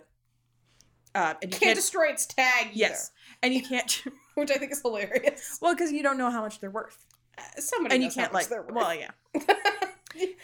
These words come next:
Speaker 1: And you can't just, like, leave it in your cart because it has to be over the red line by the time the buzzer goes.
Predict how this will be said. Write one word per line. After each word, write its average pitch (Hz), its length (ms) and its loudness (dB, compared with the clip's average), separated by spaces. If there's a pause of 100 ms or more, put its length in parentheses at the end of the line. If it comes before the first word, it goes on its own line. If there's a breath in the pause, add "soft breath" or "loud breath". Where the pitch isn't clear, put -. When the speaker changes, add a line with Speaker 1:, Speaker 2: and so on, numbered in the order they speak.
Speaker 1:
And 277 120 4
you 285 120 0
can't 285 240 -2
just, 277 220 -4
like, 202 220 2
leave 214 240 -8
it 214 160 2
in 202 160 -6
your 190 180 -4
cart 180 640 -2
because 190 260 -6
it 180 60 -6
has 175 160 -4
to - 80 -20
be 185 160 -14
over 208 200 -2
the 175 60 -14
red 165 180 -4
line 151 200 -6
by 147 140 -4
the 151 60 -4
time 156 240 -10
the 160 100 -12
buzzer 151 260 -8
goes. - 240 -16